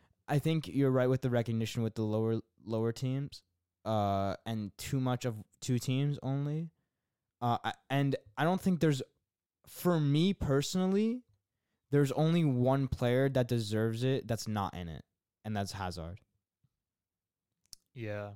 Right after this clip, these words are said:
Speaker 1: Hazard's the only one that deserves it.
Speaker 2: Also, it's his, like, it's his last year in the Prem, so you gotta, like,
Speaker 1: <laughs> I mean,
Speaker 2: send him off with something.
Speaker 1: I mean, like, how are, how are you not picking Hazard?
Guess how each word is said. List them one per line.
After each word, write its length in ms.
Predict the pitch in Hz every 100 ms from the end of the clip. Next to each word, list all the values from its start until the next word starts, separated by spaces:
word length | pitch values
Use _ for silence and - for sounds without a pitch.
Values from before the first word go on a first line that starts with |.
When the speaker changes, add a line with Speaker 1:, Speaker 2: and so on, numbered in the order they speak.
| -
Speaker 1:
Hazard's 400 | 135 139 151 139
the 120 | 147
only 180 | 131 131
one 220 | 127 123
that 120 | 107
deserves 460 | 110 101 98 95 90
it. 180 | 87 -
Speaker 2:
Also, 280 | 170 180 202
it's 80 | 170
his, 100 | 147
like, 120 | 139
it's 120 | 143
his 160 | 131 117
last 280 | 120 123 -
year 100 | 120
in 60 | 120
the 60 |
Prem, 400 | - 120 113 117 110
so 140 | 117
you 100 | 110
gotta, 180 | 110 107
like, 140 | 104
Speaker 1:
<laughs> 1400 | 101 - - - - _ _ _ _ _ - _ _ -
I 40 |
mean, 180 | 151 165
Speaker 2:
send 240 | 156 151 139
him 80 |
off 380 | 123 127 120 - 127
with 120 | 110
something. 540 | 120 117 120 113 117 - _ _ _ -
Speaker 1:
I 60 | 139
mean, 160 | 147
like, 140 | 147 123
how 300 | - 156 156
are, 160 | 160 - _
how 240 | - - 131
are 100 | 151
you 160 | 151
not 280 | 127 107 -
picking 280 | 110 98 82
Hazard? 440 | 52 71 - -